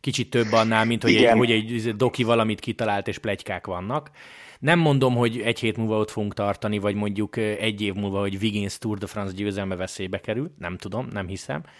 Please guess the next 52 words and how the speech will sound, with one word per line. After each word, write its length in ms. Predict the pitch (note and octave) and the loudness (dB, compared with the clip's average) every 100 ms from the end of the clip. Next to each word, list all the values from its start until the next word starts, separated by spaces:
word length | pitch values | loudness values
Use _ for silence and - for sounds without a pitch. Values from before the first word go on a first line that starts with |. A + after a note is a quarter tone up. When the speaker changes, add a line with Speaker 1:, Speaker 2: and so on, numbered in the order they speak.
| - - | -20 -12
Speaker 1:
Csak 200 | - - | -6 -6
hát, 240 | - C#3+ F3+ | -6 -4 -2
ö, 140 | F3 E3+ | -2 -2
inkább 540 | D#3 D3 D#3 C3 A2+ | -6 2 2 4 0
itt 160 | G#2 - | 0 -2
említsük 360 | G#2 G2+ - | -2 -2 -4
meg 120 | G#2 G#2 | -6 -4
podcastben, 500 | G#2+ F#2+ F2+ F2 F2 | -4 -6 -8 -8 -8
mint 160 | F2+ E2+ | -8 -8
adásba. 460 | D#2 D2+ D#2+ E2 | -8 -10 -8 -10
Meg 200 | - A#2+ | -4 -2
hát 160 | - F3 | -2 -2
erről 240 | F#3 A#2+ | 0 0
szól 200 | A2+ C#3 | 0 2
a 40 | A#2+ | 4
nemzetközi 480 | B2+ A2 G#2 G#2 G2+ | 4 2 -2 -4 -4
sajtó, 400 | - A2+ F#2 G2+ | -4 -4 -2 -2
érted? 200 | G2+ - | -2 -2
Tehát 300 | F2+ - - | -6 -8 -8
akkor 140 | G#2+ | -2
beszélni 380 | G#2+ - C#2+ - | 0 -2 -6 -8
kell 180 | - E2+ | -4 -2
róla. 280 | E2 E2+ F3 | 2 4 6
Speaker 2:
Igen, 280 | C3 C3 C#3+ | 8 8 8
igen, 200 | D3 C#3 | 8 6
egy 100 | C3+ | 6
picit 340 | E3+ D#3+ D3 | 4 2 4
muszáj 320 | D3 - D3 | 4 6 6
róla 220 | B2+ A#2+ | 8 8
beszélni 400 | A#2 A#2 - A#2 | 6 6 6 6
nyilván. 540 | G#2+ A2+ A#2+ B2+ C3 C3+ | 6 6 8 8 8 6
Ö, 460 | A#2+ A2 A2 A2 G#2+ G#2 | 6 8 10 8 6 4
én 180 | - A2 | 2 4
is 120 | G#2+ | 6
azt 140 | A#2 A2 | 6 6
gondolom, 360 | G#2 A2 A2+ | 4 6 6
meg 140 | A2 G#2+ | 6 4
főleg, 320 | - A2 A2 | 4 6 6
hogy 140 | - | 4
most 200 | A2 G#2 | 2 4
már 160 | - G2+ | 6 6
itt 140 | G2+ | 4
azért 200 | A2 G2+ | 4 6
olyan 300 | G#2 A#2 A2+ - - - | 8 8 6 2 -8 -4
szer-, 340 | - - G#2+ A#2 | 2 6 6 8
mert 140 | B2 | 8
amíg 240 | C3+ D3 | 8 6
egy 120 | C3 - | 4 2
Freeman 440 | - C#3+ D3 B2 | 2 4 6 6
dokiról 480 | A#2 A2+ B2 A2+ G#2+ | 6 4 6 8 8
van 180 | G#2 G2+ | 8 8
szó, 360 | G2+ A2 A2+ | 6 6 6